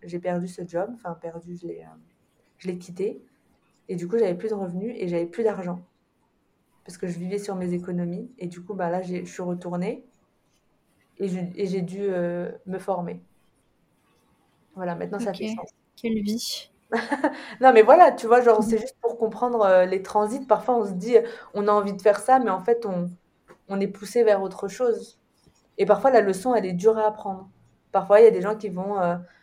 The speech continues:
Speaker 1: bah, se taper un cancer, euh,
Speaker 2: Ouais.
Speaker 1: des maladies chroniques parce que ils comprennent pas pourquoi.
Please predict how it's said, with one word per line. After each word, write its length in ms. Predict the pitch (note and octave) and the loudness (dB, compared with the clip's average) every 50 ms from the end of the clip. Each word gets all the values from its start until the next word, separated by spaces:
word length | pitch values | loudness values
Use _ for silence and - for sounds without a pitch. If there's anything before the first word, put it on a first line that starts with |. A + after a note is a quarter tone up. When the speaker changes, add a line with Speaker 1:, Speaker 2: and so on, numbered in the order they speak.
| _ _ _ _ | _ _ _ _
Speaker 1:
bah, 200 | F3 F3+ F3+ F3 | -4 -2 0 0
se 100 | F3 F3+ | -2 -2
taper 280 | - G3 F#3 F3+ F#3+ F#3 | -4 -4 -4 -4 -4 -6
un 80 | F3+ F3+ | -6 -6
cancer, 720 | F3+ F#3 F#3 F3+ F3+ - F3 E3+ F3 F3+ F#3+ F#3+ F#3+ F#3 F3 | -6 -6 -8 -8 -8 -8 -6 -6 -4 -4 -6 -6 -8 -10 -10
euh, 280 | D#3+ D#3 D#3 D#3 D#3 - - E3+ _ _ _ _ _ _ _ - - _ _ _ _ _ _ _ _ _ _ _ _ - | -10 -10 -12 -14 -18 -20 -20 _ _ _ _ _ _ _ _ -20 -20 _ _ _ _ _ _ _ _ _ _ _ _ -8
Speaker 2:
Ouais. 200 | A#3 A3 G#3+ G3 - - _ _ - - | -6 -6 -6 -6 -8 -14 _ _ -14 -6
Speaker 1:
des 100 | F3 F#3+ F#3+ | -6 -2 0
maladies 400 | F#3 F#3 F#3 F#3 F#3 F3+ F#3 - | 2 2 2 2 0 -2 -4 -6
chroniques 440 | - - A#3 A3+ A3 A3+ A#3 A#3 - | 0 2 4 4 4 2 -2 -4 -4
parce 180 | A3+ G#3+ - - | -6 -8 -8 -10
que 260 | - G3+ F#3+ F#3 F3+ - _ _ _ _ - | -10 -8 -8 -8 -10 -14 _ _ _ _ -16
ils 80 | G#3 - | -8 -2
comprennent 340 | - A3 A3 - A3+ A3 G#3+ | -2 -2 0 0 -4 -2 -2
pas 100 | A#3 A#3+ A#3+ | -2 -2 -2
pourquoi. 500 | A#3+ A#3+ A#3 - D#4+ F4 F4+ F4 - | -4 -8 -4 0 0 0 0 -2 -6